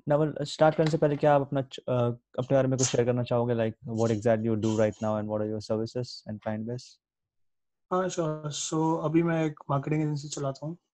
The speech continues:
Speaker 2: I am based out of गुड़गांव, मेरा ऑफिस भी यहीं है। And we currently help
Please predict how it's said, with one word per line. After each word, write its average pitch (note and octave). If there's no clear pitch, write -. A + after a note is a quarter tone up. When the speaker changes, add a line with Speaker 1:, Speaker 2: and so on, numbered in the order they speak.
Speaker 2:
I D3
am C#3+
based C#3+
out C#3
of C#3+
गुड़गांव, C#3
मेरा C#3
ऑफिस C3+
भी C#3
यहीं C3+
है। F3+
And D3+
we D#3
currently D#3
help C#3+